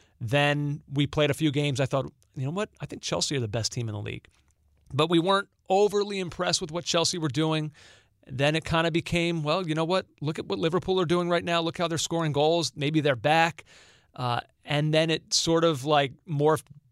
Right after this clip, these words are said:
back to Manchester City with some of their recent results. All the while, we're kinda waiting for Manchester United to explode to life with these signings that they've made. It's just been fascinating to watch sort of the ebb and flow, even just, you know, two,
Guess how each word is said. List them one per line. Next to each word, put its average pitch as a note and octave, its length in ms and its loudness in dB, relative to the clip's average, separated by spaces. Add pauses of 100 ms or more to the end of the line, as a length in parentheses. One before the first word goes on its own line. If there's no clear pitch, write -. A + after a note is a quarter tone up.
(140)
back D3+ 380 4
to D3 480 0
Manchester C#3+ 520 0
City E3 420 2
with C#3 180 -4
some C3 220 -2
of G#2+ 80 -6
their E3 160 4
recent E3 320 2
results. D3+ 480 0 (300)
All D#3 200 4
the D#3 60 2
while, D3+ 540 4 (220)
we're C3 120 -6
kinda D3 280 0
waiting C#3+ 320 2
for C#3+ 140 -4
Manchester C#3+ 480 0
United C3+ 280 2
to C#3+ 120 -2
explode C#3+ 400 0
to C3+ 80 -4
life C#3 360 2
with B2+ 100 -8
these B2 160 -4
signings C#3 340 0
that C3 140 -4
they've C3+ 160 0
made. C3+ 320 0 (360)
It's D#3 140 0
just A#3 180 0
been B3 140 -4
fascinating E3+ 720 -2 (120)
to - 120 -4
watch C#3+ 380 2
sort D#3+ 180 0
of C#3+ 60 -2
the D3 160 -4
ebb D3 180 2
and D#3 140 0
flow, D3+ 480 2
even E3 340 -2
just, D3 300 0 (120)
you D3 100 -4
know, B2+ 100 -4 (380)
two, D#3 680 -2